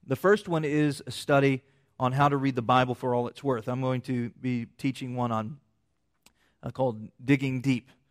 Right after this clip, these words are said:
So we're gonna look at how, how we read the Bible, um, how we interpret the Scriptures, and, uh, give us some, some tools to do that, uh,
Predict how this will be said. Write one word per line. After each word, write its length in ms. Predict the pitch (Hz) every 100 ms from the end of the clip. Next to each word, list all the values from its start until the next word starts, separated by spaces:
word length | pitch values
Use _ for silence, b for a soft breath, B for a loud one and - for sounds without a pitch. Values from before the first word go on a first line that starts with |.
| _ _ -
So 120 | 113
we're 80 | 127
gonna 140 | 127
look 240 | 131 147
at 100 | 139
how, 360 | 123 139 143 139 _ _ _
how 200 | 160 190
we 120 | 208
read 180 | 196 196
the 80 | 170
Bible, 540 | 156 156 160 170 160 120 - 131 -
um, 380 | 123 117 113 117
how 220 | 113 147
we 160 | 160 147
interpret 440 | 127 156 160 170
the 80 | 139
Scriptures, 640 | - 165 - - 156 - _ _ _
and, 320 | - 131 131 131
uh, 140 | 131
give 200 | 135 196
us 80 | 202
some, 320 | - 135 123
some 160 | - 143 -
tools 400 | 196 165 120 -
to 100 | 123
do 220 | 113 143
that, 240 | 123 104 _ _ _ _ 120
uh, 280 | 117 117